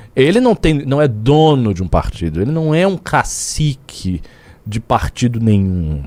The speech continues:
Ele tá num partido que os caciques são outros, não é ele. Então, o que ele tem é uma poderosa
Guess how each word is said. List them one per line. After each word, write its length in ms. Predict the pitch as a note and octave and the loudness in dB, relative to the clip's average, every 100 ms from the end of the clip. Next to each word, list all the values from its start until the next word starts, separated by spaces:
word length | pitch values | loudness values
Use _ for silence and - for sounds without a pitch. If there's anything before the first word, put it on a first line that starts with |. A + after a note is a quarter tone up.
| - | -8
Ele 140 | - F#2+ | -6 -4
tá 180 | - C3+ | 0 0
num 80 | |
partido 380 | D#3 F3 - G#3+ | 0 -2 -2 -6
que 80 | - | -8
os 80 | C4+ | -8
caciques 300 | - - - | -6 -6 -6
são 140 | F4+ | -2
outros, 240 | D#4 G3 D#3 | 0 0 2
não 60 | |
é 140 | G#3+ F4 | 2 4
ele. 280 | B2+ C2+ - - - - - - - | 2 0 -8 -20 -20 -20 -20 -20 -2
Então, 300 | C#3+ - G#3 | 0 2 2
o 120 | F#3+ | 2
que 240 | F3+ - F#3 | 0 2 4
ele 320 | G#3+ F#4+ D#4 | 6 6 4
tem 560 | - C#3 B2+ C3 F3 B3 _ | 4 2 4 4 2 -2 _
é 120 | D3+ | 2
uma 300 | C3 C#3+ E3 | 2 2 2
poderosa 800 | G#3+ E3+ C#3 C3 A2 A2+ C#3+ A3 | 2 2 4 6 6 6 4 0